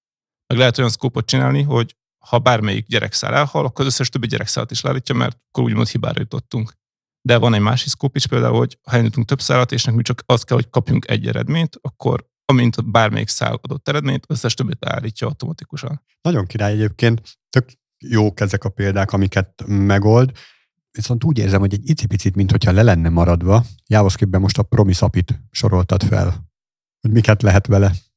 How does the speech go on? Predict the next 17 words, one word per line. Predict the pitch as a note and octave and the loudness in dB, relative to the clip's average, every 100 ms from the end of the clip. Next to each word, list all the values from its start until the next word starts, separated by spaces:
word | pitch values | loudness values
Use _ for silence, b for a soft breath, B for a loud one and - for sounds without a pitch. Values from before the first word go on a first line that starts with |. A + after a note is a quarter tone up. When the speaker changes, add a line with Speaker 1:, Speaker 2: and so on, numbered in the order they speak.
| - | -16
Speaker 1:
De | B2+ | -8
nem, | D#3+ D3+ B2 | -4 -2 -2
tehát | C3 - | -6 -4
ez | |
nem | D#3 | 2
a | C3 | 2
prom-, | G#2 - A2+ | 2 0 0
tehát | - - | 0 -4
a | |
Promise | A2+ C3 C3 D3+ | 0 2 2 -2
eddig | C3 G#2 | -4 -4
is | - | -4
volt, | A#2+ A2+ - | -6 -6 -6
Future | B2 A2+ B2 A#2 F3 | -6 -4 -2 -4 -2
volt | A2+ A2 | -2 -2
a | - E3 - | -6 -10 -8
Java-ban. | - G#2+ G#2 A2+ A#2+ | -2 0 2 2 0